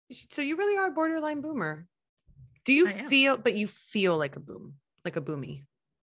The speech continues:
Speaker 2: I don't know, you know,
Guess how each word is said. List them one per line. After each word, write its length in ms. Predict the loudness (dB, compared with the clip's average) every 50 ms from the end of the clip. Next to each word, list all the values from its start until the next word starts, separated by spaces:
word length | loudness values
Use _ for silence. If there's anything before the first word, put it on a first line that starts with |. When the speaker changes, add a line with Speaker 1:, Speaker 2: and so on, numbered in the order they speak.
| _ _ _ _ _ _ _ _ _ _ _ _ _ _ _ _ _ _ _ _ _ _ _ _ _ _ _ _ _ _ _ _ _ _ _ _ -4
Speaker 2:
I 60 | 0
don't 140 | 2 2 2 2 2 2
know, 120 | 0 0 -4 _ _ _ _ -12
you 200 | -8 -4 -2 0
know, 300 | 2 2 2 0 -2